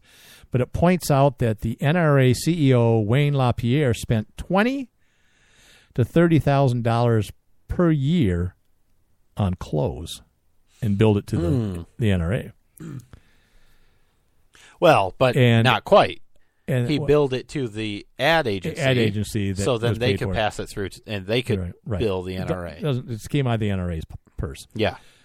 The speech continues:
Speaker 1: LaPierre receives, uh, over one point four million dollars a year.
Speaker 2: So he couldn't afford the clothes. I mean,
Speaker 1: Plus,
Speaker 2: come on.
Speaker 1: he gets a generous expense account.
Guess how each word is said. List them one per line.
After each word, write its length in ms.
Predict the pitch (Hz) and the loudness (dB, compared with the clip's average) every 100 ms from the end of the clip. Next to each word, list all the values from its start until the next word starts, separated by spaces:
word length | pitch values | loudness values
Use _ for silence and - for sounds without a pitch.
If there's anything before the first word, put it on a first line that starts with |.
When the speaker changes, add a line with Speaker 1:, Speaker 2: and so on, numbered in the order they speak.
| _ _ _ _ - | _ _ _ _ -6
Speaker 1:
LaPierre 320 | 113 143 165 | 2 4 4
receives, 640 | 147 - 143 147 147 - - | 2 2 2 2 0 -6 -6
uh, 220 | 127 120 - | -4 -4 -2
over 260 | 139 127 | 0 2
one 180 | 123 214 | 2 2
point 240 | - 160 | 0 -2
four 220 | - 180 175 | 0 2 2
million 280 | 165 156 | 2 2
dollars 320 | 139 139 127 101 | 0 0 0 0
a 40 | |
year. 200 | 95 95 | -4 0
Speaker 2:
So 160 | 123 170 | 2 2
he 140 | 180 | 0
couldn't 340 | 92 156 156 | 0 0 0
afford 360 | 131 - 101 98 | -6 -4 -4 -4
the 80 | 123 | -8
clothes. 600 | - 85 71 - - - - _ - | -8 -10 -10 -16 -18 -20 -20 _ -14
I 40 | |
mean, 280 | 110 104 110 _ - | -12 -12 -14 _ 2
Speaker 1:
Plus, 180 | 269 302 | 6 6
Speaker 2:
come 40 | 202 | 4
on. 20 | |
Speaker 1:
he 60 | 160 | 4
gets 220 | 160 - | 2 2
a 60 | |
generous 500 | 127 131 165 165 139 123 | 2 4 6 4 2 0
expense 380 | - 170 160 | -2 -2 0
account. 460 | 123 - 104 78 | -2 -4 -6 -6